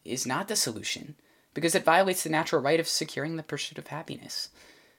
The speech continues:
It tends to overstep the bounds of its sphere and forces a specific view of happiness onto a citizenry. Although the compassionate ideals behind big government are lofty and good, uh, there's a lot of people that pr-,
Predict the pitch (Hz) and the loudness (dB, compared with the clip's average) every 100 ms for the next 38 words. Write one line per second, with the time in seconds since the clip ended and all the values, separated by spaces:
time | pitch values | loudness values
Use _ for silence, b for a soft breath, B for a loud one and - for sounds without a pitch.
0 | b 135 131 190 170 156 156 180 - 127 | b -2 6 6 8 6 6 0 0 2
1 | 120 143 143 139 - - 127 131 123 117 | 4 4 0 0 0 2 2 2 2 2
2 | 143 - 127 127 - 143 - 160 143 143 | 0 0 -2 -2 -2 -4 -4 -4 -2 -4
3 | 139 - 185 - 117 - - - - 120 | -4 -2 -2 -2 -8 -6 -6 -6 -6 -6
4 | 117 - 151 135 131 - - _ _ b | -4 -6 -6 -8 -12 -14 -16 _ _ b
5 | b b b b b b - 175 202 202 | b b b b b b 4 6 6 2
6 | 170 165 165 - 160 135 139 135 - _ | 0 2 0 0 0 0 0 -2 -6 _
7 | - 110 139 156 151 _ _ _ - 127 | -8 -4 -2 -2 -6 _ _ _ 0 0
8 | 131 117 139 160 165 135 139 - 185 139 | 6 4 4 0 2 2 0 -2 -2 -2
9 | 143 202 - B B B B B - - | -2 -6 -12 B B B B B -12 -8
10 | 110 135 131 127 147 - 156 151 135 135 | -4 0 2 2 2 -2 -6 -4 -2 -2
11 | - - - | -4 -12 -12